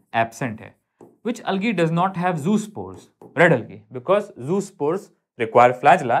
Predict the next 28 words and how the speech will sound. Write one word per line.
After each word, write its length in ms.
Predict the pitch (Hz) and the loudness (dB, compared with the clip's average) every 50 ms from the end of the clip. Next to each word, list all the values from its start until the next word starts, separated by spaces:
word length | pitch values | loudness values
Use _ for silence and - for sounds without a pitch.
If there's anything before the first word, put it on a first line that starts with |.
| 170 - | -2 -2
and 180 | 131 135 135 127 | -4 -4 -2 -2
rhodophyceae 600 | 127 131 151 165 160 - 123 110 107 - 135 131 | -2 0 0 0 0 -2 -4 -4 -4 -6 -6 -6
red 140 | 127 139 139 | -4 -2 -4
algae 240 | 113 101 98 117 156 170 _ _ _ _ _ - | -4 -6 -6 -10 -12 -12 _ _ _ _ _ -2
have 160 | 131 135 139 139 - _ - 147 151 | 0 0 0 -2 -8 _ -14 -8 -4
no 80 | 175 202 226 | 0 0 2
instance 480 | 220 208 202 202 - 202 180 180 175 - | 2 0 -2 -2 -2 -2 -2 -2 -4 -4
of 160 | 165 147 - | -4 -4 -4
flagella 360 | - 131 120 123 131 143 160 160 - - | -4 -4 -4 -2 -2 -2 -2 -2 -4 -8
anywhere 460 | 151 165 180 170 139 123 120 160 - - _ _ _ _ _ _ - | -8 -6 -4 -4 0 0 0 0 0 -6 _ _ _ _ _ _ -10
in 160 | 127 123 127 120 | -8 -8 -6 -4
their 180 | 117 117 135 131 - _ _ _ _ _ _ - | -4 -4 -4 -4 -8 _ _ _ _ _ _ -8
cells। 300 | - 143 120 107 98 101 - _ - | -4 -2 -2 -2 -4 -10 -14 _ -6
कभी 180 | 139 160 190 | -4 -4 -4
भी 100 | 190 196 | -2 -2
लाइफ 220 | 180 165 156 160 160 | 0 0 0 0 0
साइकिल 340 | - 165 143 143 - 165 170 | -4 -4 -4 -4 -4 -6 -6
में 60 | 165 | -6
उनके 200 | 147 147 - 165 | -8 -6 -6 -6
फ्लैजिला 400 | 160 - 139 123 120 127 143 165 | -6 -2 -4 -4 -2 -2 -2 -4
आता 360 | - - 120 127 123 - 147 | -2 0 0 0 2 2 0
ही 100 | 180 220 | 0 0
नहीं 200 | 208 156 120 110 | -2 -4 -6 -6
है। 240 | 123 147 - _ _ _ _ _ _ - | -8 -10 -12 _ _ _ _ _ _ -2
Red 160 | 123 147 156 165 | -2 0 0 0
algae 260 | 156 151 156 160 160 | -2 -2 -2 0 0
are 100 | 151 143 | 0 0
totally 380 | - 147 135 113 135 139 165 | -2 -4 -6 -6 -8 -10 -10